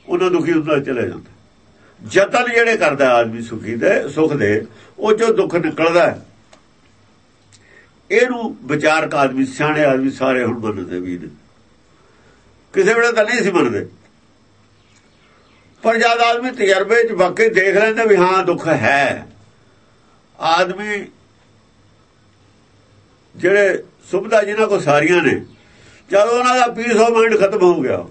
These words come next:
ਪਰੇਸ਼ਾਨ ਜ਼ਿਆਦਾ ਹੋ ਗਏ, ਫਿਰ ਉਹਨਾਂ ਨੇ ਦੇਖਿਆ ਵੀ ਇਹ ਰਾਹ ਅਸੀਂ ਗਲਤ ਰਾਹ ਆ ਗਏ। ਫਿਰ ਉਹ ਮੰਨਿਆ ਸਿਆਣਿਆਂ ਨੇ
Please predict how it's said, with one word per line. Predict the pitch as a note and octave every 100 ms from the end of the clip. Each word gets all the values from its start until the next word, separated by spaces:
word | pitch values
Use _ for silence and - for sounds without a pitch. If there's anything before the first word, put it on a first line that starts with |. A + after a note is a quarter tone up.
| - - - - _ _ _ _ _ _ _ _ _ _ _ _ _ _ _
ਪਰੇਸ਼ਾਨ | A#3 A3+ G3 G#3+ G#3 F3 C#3+ -
ਜ਼ਿਆਦਾ | C#3+ D3 F3+
ਹੋ | D3+ B2
ਗਏ, | G2+ - - _ - -
ਫਿਰ | A3+ A#3+
ਉਹਨਾਂ | A#3 G3+
ਨੇ |
ਦੇਖਿਆ | C#3 C3 E3
ਵੀ | F3+
ਇਹ | F#3
ਰਾਹ | E3 D3 D#3
ਅਸੀਂ | E3+
ਗਲਤ | D3+ B2 A2+
ਰਾਹ | C3 B2 B2+
ਆ | A#2+
ਗਏ। | - D2 - _ _ _ _ _ _ _ _ _ _ _ _ _ _ _ _ _ _ _ _ _ _ _ _ _ _ _ _ _ - - - -
ਫਿਰ | A3+
ਉਹ | A#3+
ਮੰਨਿਆ | G3 G3+ A3+ F#3+
ਸਿਆਣਿਆਂ | F3+ F#3 F#3 D3
ਨੇ | A#2